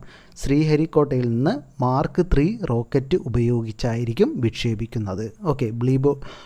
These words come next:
ബ്ലൂ ബേർഡ് ടു എന്ന ഉപഗ്രഹം അമേരിക്കയിലെ എ എസ് ടി സ്പേസ് മൊബൈലിൻ്റേതാണ്. ഓക്കെ,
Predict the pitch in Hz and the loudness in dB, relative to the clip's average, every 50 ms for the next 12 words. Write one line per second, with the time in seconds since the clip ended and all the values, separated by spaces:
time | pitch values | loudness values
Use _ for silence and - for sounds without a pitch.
0 | - - 139 131 135 135 135 131 131 139 143 165 196 - - - - - - - | -10 -2 4 6 6 6 6 6 4 4 4 4 2 -2 -8 -14 -18 -20 -20 -20
1 | - - - - 151 151 160 214 247 175 131 127 131 147 - 147 131 117 127 113 | -20 -12 0 4 4 6 6 4 2 2 2 2 2 2 0 0 -2 0 -2 -2
2 | - 127 104 113 165 240 - 226 180 131 127 123 127 135 143 143 147 - 151 135 | -2 -2 -2 0 -2 -2 -4 -4 -2 -2 0 2 4 4 4 2 2 2 2 2
3 | 123 120 117 139 185 294 - - - - - - - - 143 139 147 156 165 165 | 4 6 6 4 4 2 0 -10 -18 -20 -20 -10 0 2 4 6 6 6 4 4
4 | 165 165 - - - - 180 214 277 302 - - 240 - - - - 143 143 156 | 2 2 -2 -4 -2 -2 0 0 0 -2 -6 -10 -8 -6 -4 0 2 4 4 4
5 | 190 208 - - 240 165 131 127 113 120 120 120 123 123 123 120 120 117 120 107 | 4 2 -2 -8 -6 -2 -2 -2 -2 -2 -2 0 2 2 2 2 2 2 0 0
6 | 85 - - - - - - - _ _ - - - 190 - 120 | -2 -4 -8 -12 -12 -14 -16 -20 _ _ -10 -8 -6 -6 -4 -6